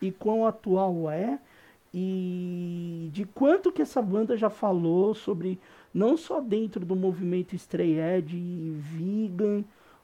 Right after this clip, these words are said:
como político também, principalmente, eu acho. Então, a gente vai falar do Liberdade Imposta, Liberdade Conquistada, que é o segundo disco do Point of No Return.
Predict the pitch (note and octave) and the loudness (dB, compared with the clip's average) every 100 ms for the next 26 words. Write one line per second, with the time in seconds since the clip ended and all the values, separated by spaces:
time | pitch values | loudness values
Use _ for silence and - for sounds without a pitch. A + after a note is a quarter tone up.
0 | _ - C4 B3 C4+ C4 C4 A3 G3+ G#3 | _ 6 8 8 6 -2 -4 -2 -2 -4
1 | - - A#3 A#3 A3 F3 E3+ F#3+ - A3 | -6 -8 -4 -2 0 -2 -2 -6 -6 -6
2 | A3 F#3+ F3+ F#3+ - F#3 D3+ C#3+ - - | -2 0 0 -2 0 0 0 -4 -10 -20
3 | - - - - - - - E3 E3 - | -20 -20 -20 -20 -20 -18 -4 -4 0 2
4 | F3+ G#3+ G#3+ G#3 G#3+ G3+ G3+ G3 G#3 F#3+ | 2 4 2 2 -2 0 4 4 4 4
5 | G3 G3+ G3+ F#3 G3+ G3+ F#3+ G3 F#3 F#3+ | 6 4 2 2 4 4 4 2 2 2
6 | G#3 G3+ G3 F#3 F#3+ - F#3 F#3+ F#3 F3 | 0 0 0 0 0 -2 -6 -6 -4 -2
7 | F3+ G3+ F#3+ F#3 E3+ F3+ G3 E3 F3+ F#3+ | 0 -2 -4 -6 -4 -4 -2 -4 -6 -4
8 | F#3 F3 D#3+ F3 E3+ F#3 F#3 F#3+ D#3+ D3 | -4 -4 -6 -8 -6 -2 -2 -4 -6 -6
9 | C#3+ | -10